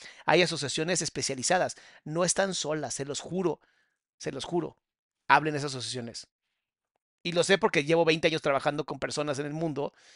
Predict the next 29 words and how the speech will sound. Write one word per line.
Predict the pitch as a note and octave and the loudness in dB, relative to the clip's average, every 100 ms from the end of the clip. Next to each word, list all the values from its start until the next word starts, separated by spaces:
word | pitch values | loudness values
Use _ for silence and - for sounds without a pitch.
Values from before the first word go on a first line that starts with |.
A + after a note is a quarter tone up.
| _ _ - | _ _ -10
y | D3 | -2
las | C#3 B2 | 0 0
americanas | C3+ C#3 D#3+ D#3 C#3 | -2 0 2 2 2
me | C#3+ | -4
cuentan | D3 C#3+ C#3 | -6 -4 -6
mucho | C3+ B2 | -6 -10
de | B2+ | -12
esto. | - - _ _ _ _ _ | -16 -18 _ _ _ _ _
Que | - D3 | -4 -4
eran, | D3 D#3 | -4 -2
eran | D#3 D3+ | -2 0
mexicanas | C#3 C3+ D#3 F3+ B2+ | -4 0 2 2 -2
o, | B2 A#2+ - _ _ - | -6 -8 -12 _ _ -4
o | D#3 C#3+ C3 | -2 -2 -2
salvadoreñas, | C#3+ C3+ C3+ F#3+ F#3 | -2 0 2 4 4
hondureñas | C#3 C#3 C#3+ F3+ F#3 F3+ C3 | 0 -2 0 2 2 2 -2
o | C3+ | -4
peruanas | C3 C#3 E3+ F3+ B2+ | -2 0 0 -2 -4
o | C3 _ _ _ - | -10 _ _ _ -4
bolivianas, | E3+ D#3+ D3+ F3 F3+ D3 | -2 -2 2 2 2 0
lo | C#3+ | -4
que | C3 | -2
sea. | D#3+ A#3 - _ _ _ _ _ _ - | 2 2 0 _ _ _ _ _ _ -6
Literalmente, | D#3+ - D3+ D#3+ D3 C#3 - _ _ _ _ _ _ - | -6 0 0 0 -2 -2 -4 _ _ _ _ _ _ 4
hay | E3+ E3+ | 4 2
una | - E3 | -2 -4
forma | - E3 D#3 | -2 -4 -2
de | |
salir. | A#2+ A#2+ | -6 -10